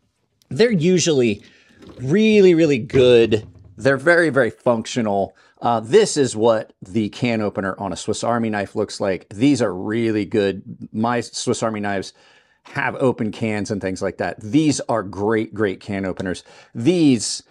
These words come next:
well, some knife companies have can openers on their Swiss Army style knives and others,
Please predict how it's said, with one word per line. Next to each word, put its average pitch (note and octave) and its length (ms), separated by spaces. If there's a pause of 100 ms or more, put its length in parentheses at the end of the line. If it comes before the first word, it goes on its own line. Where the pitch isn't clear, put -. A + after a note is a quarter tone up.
(640)
well, F#3+ 220
some A#3 420
knife G#3+ 260
companies G3 440
have F#3 180
can F#3 280
openers F3+ 380
on F3+ 120
their F3 80
Swiss - 280
Army E3+ 220
style D#3+ 260
knives D3+ 380
and B2+ 160
others, B2 460